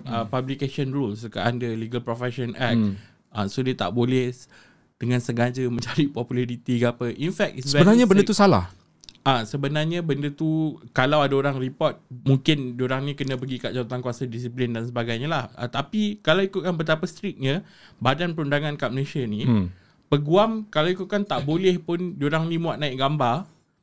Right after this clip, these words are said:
Speaker 1: dengan memakai jubah. Diorang pakai jubah yang diorang
Speaker 2: Oh.
Speaker 1: pergi court tu dengan ada bib tu. Itu pun, ah,
Speaker 2: Tak
Speaker 1: bar
Speaker 2: boleh?
Speaker 1: ah, bar council tak bagi.
Speaker 2: Tapi ada je aku tengok.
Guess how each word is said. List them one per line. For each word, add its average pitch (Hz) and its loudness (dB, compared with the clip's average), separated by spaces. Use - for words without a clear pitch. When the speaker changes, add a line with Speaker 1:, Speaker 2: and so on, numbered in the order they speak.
Speaker 1:
dengan 160 2
memakai 165 -2
jubah. 151 -2
Diorang 143 -2
pakai 147 -6
jubah 143 -4
yang 139 -6
diorang 117 2
Speaker 2:
Oh. - -2
Speaker 1:
pergi 135 -8
court - -6
tu 143 -10
dengan 131 -8
ada 127 -6
bib 127 -6
tu. 143 -6
Itu 170 -2
pun, 226 -2
ah, 110 -4
Speaker 2:
Tak 113 -4
Speaker 1:
bar 196 6
Speaker 2:
boleh? 233 8
Speaker 1:
ah, 131 -4
bar 113 -6
council 135 -8
tak - -8
bagi. 113 -6
Speaker 2:
Tapi 165 2
ada 175 6
je 262 4
aku 277 0
tengok. 311 -2